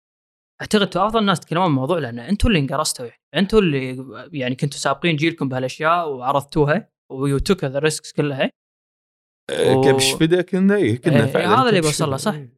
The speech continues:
Speaker 2: في ناس سوت إعلان
Speaker 1: صح.
Speaker 2: وهذا، وقلت لك، آه، they're، they're،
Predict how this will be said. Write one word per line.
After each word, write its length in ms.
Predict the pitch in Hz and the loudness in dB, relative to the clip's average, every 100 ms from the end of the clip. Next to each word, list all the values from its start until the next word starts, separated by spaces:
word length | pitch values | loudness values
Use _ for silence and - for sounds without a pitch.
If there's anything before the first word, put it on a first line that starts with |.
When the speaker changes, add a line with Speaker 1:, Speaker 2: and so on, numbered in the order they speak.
| 104 | -20
Speaker 2:
في 220 | - 127 | -2 2
ناس 220 | 131 107 | 2 0
سوت 300 | - 113 90 | 2 2 2
إعلان 460 | 65 90 78 98 104 | 0 0 2 0 -2
Speaker 1:
صح. 60 | 92 | -6
Speaker 2:
وهذا، 400 | - 85 73 78 | -6 0 2 0
وقلت 240 | 117 185 | -4 -6
لك، 160 | 135 - | -6 -6
آه، 260 | 67 - - | -6 -6 -12
they're، 380 | - 87 - | -2 0 0
they're، 420 | 71 90 - - | 0 0 -2 -6